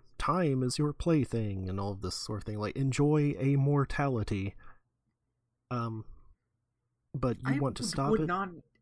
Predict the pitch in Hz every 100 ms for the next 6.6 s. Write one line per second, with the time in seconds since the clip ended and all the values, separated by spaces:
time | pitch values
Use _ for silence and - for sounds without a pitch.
0 | _ - 165 151 139 160 156 135 143 143
1 | 131 113 139 139 135 131 113 123 123 117
2 | - 120 117 120 - - 120 117 117 110
3 | 104 110 110 107 98 98 - 113 98 98
4 | 107 110 95 90 90 - _ 175 214 -
5 | 214 - - 101 - 127 - - - _
6 | _ _ - 113 98